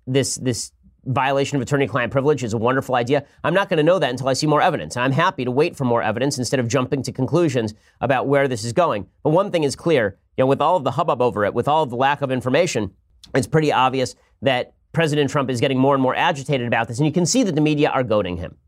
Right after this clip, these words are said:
You can actually see this. If you watch C N N, the media are goading President Trump. Over and over and over, they're goading President Trump. Right? Uh, Wolf Blitzer yesterday was spending most of the day talking about the president is probably in the Oval Office fulminating right now.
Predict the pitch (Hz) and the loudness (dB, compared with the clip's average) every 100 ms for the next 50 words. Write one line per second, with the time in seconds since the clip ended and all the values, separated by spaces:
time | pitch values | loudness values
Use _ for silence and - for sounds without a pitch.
0 | _ _ - 131 185 190 185 - 127 80 | _ _ -2 2 2 0 -2 -2 -2 -4
1 | 101 131 151 190 - - 175 131 113 80 | -6 0 2 2 -2 -2 0 2 0 -2
2 | - _ - 143 175 180 139 127 143 151 | -10 _ 0 0 2 2 0 0 2 2
3 | 135 120 127 120 117 117 87 - 160 165 | 0 -2 -4 -4 -4 -4 -6 -2 0 2
4 | 170 131 131 139 127 113 143 123 107 110 | 0 0 0 2 0 2 0 0 0 0
5 | 107 107 104 113 104 98 95 78 62 - | 2 0 -2 -4 -4 -4 -4 -8 -10 -20
6 | _ _ _ - 113 117 - 90 - 80 | _ _ _ -2 0 0 -2 -2 -2 -12
7 | - 107 147 165 160 160 151 131 131 - | -12 -2 2 2 2 -2 -2 -2 -2 -2
8 | 110 92 - 143 131 139 151 160 135 131 | -4 -4 -2 2 4 2 2 -2 0 0
9 | 113 120 117 120 92 - _ _ 156 190 | 0 -4 -2 -2 -2 -6 _ _ 0 2
10 | 247 190 185 165 190 214 190 180 170 165 | 2 2 0 0 2 0 0 0 2 4
11 | 180 160 180 180 170 - 233 247 180 147 | 2 4 4 2 -2 0 2 4 2 2
12 | 123 123 120 104 123 139 | 0 0 0 0 0 0